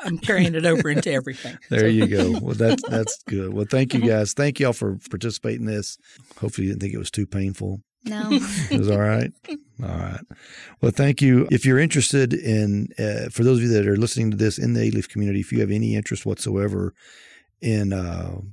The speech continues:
Speaker 2: being involved either in the super neighborhood or getting to know the super neighborhood or the International Management District well, please, uh, Google both the super neighborhood, A leaf super neighborhood, or Google the International Management District.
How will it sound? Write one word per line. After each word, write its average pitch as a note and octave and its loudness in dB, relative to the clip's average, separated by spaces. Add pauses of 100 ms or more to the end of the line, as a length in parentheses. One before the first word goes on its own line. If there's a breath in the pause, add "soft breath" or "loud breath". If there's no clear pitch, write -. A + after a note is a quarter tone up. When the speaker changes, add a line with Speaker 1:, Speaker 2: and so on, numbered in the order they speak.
Speaker 2:
being A2 0
involved G#2 2
either G#2 2
in F#2+ 0
the F2 -2
super A2+ -2
neighborhood A2 4
or F2+ -4
getting G2+ 0
to F#2+ -4
know G#2+ 0
the G#2 -8
super A2+ -8
neighborhood G#2+ -2
or F#2+ -4
the F#2+ -2
International G#2 -6 (440 soft breath)
Management G2+ 0
District A2 -4
well, G#2+ 2
please, A2 -4 (460 loud breath)
uh, G#2+ -4
Google A#2 4
both G2 2
the - -10
super A#2 -2
neighborhood, A2+ 2
A G#2 2
leaf A2 0
super A2+ -4
neighborhood, G#2 2
or G#2+ -2
Google G#2 0
the G2 -2
International G2+ -2
Management A2 -4
District. A#2 -6